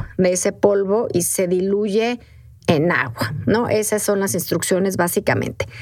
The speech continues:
¿Qué tipo de, de proteínas podemos encontrar en el mercado? Vamos a di-, a diferenciarlas. Existe, primero que nada, la proteína vegana.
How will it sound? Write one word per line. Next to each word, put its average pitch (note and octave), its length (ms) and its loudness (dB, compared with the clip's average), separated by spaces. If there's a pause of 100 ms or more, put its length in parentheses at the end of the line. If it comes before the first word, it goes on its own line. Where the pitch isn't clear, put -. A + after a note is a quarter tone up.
(240)
¿Qué F#4 140 2
tipo F#4+ 380 4
de, A#3 320 0 (420)
de G#3+ 120 4
proteínas A3 1200 0 (260)
podemos G3+ 400 2
encontrar F3+ 720 0
en F#3 120 0
el D#3 140 -2
mercado? C#3+ 640 0 (1120)
Vamos D#4+ 320 2
a E4+ 60 4
di-, F#3+ 320 0
a G3 100 2
diferenciarlas. F3+ 840 0
Existe, B3+ 460 2
primero E4+ 360 2
que F#4 100 2
nada, B3 340 0 (440)
la G3 160 2
proteína G3+ 460 2
vegana. D3+ 580 0